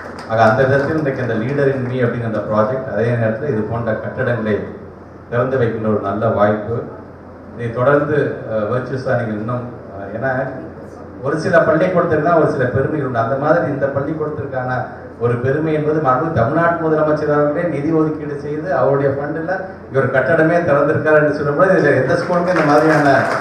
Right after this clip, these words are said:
ஒரு பெருமை கிடைத்து விடாது. ஆக, அந்த பள்ளிக்கூடத்தில் இன்றைக்கு இது போன்ற ஒரு நிகழ்வு நடைபெறுகிறது என்பதே உள்ளபடி எங்களுக்கு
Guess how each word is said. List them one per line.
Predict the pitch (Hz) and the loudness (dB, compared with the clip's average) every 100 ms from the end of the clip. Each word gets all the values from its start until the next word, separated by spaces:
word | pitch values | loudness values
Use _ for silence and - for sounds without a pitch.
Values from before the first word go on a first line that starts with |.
| - - | -2 2
ஒரு | 131 131 | 4 4
பெருமை | 147 156 160 | 4 4 4
கிடைத்து | 139 147 151 | 4 4 4
விடாது. | 135 117 110 98 - - - - - - | 4 4 4 2 -2 -4 -6 -6 -6 -2
ஆக, | 160 160 | 2 4
அந்த | 165 160 180 | 4 4 4
பள்ளிக்கூடத்தில் | 180 175 196 185 175 151 190 202 | 4 2 2 4 4 2 0 -2
இன்றைக்கு | 160 156 147 147 | 0 0 0 0
இது | 135 139 | 0 -2
போன்ற | 139 156 156 | -2 2 4
ஒரு | 139 123 117 | 4 2 0
நிகழ்வு | - 139 143 127 | -2 -2 0 0
நடைபெறுகிறது | 117 110 120 131 120 117 120 131 | 0 -2 -2 -4 -4 -4 -4 -4
என்பதே | 120 110 110 120 | -4 -4 -4 -2
உள்ளபடி | 110 104 - | -2 -2 -4
எங்களுக்கு | 120 113 107 107 | -6 -6 -8 -6